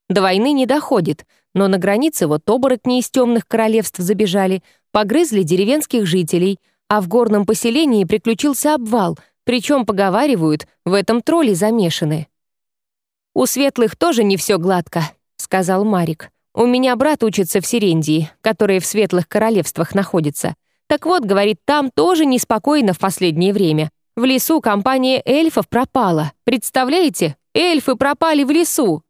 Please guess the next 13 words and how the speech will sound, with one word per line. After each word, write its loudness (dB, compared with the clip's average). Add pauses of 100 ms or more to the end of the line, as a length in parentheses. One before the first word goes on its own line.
(480)
«Такого 2
не 2
бывает», 0 (240)
заметила 0
Вильма. 0 (380)
«Эльфы 0
чувствуют 0
лес, 0 (220)
они 2
не 4
могут 2
там 0
потеряться». -2